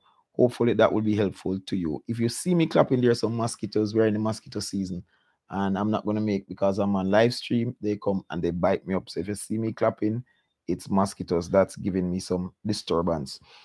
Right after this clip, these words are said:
All right, so, um, a good night again. So,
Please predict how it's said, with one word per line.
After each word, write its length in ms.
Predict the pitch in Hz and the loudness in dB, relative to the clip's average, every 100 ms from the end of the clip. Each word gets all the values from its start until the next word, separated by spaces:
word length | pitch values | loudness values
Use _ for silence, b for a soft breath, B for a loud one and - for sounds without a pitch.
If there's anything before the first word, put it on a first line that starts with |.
| b 95 | b 2
All 80 | |
right, 220 | 113 123 - | 4 4 2
so, 260 | 135 127 - b b b _ - | 2 2 -4 b b b _ -2
um, 420 | 131 120 113 113 _ _ _ _ _ _ - | 2 2 0 -4 _ _ _ _ _ _ 2
a 100 | 139 | 8
good 140 | 180 | 10
night 160 | 180 175 | 10 8
again. 260 | 160 117 104 | 8 6 4
So, 360 | 131 110 101 | 6 6 4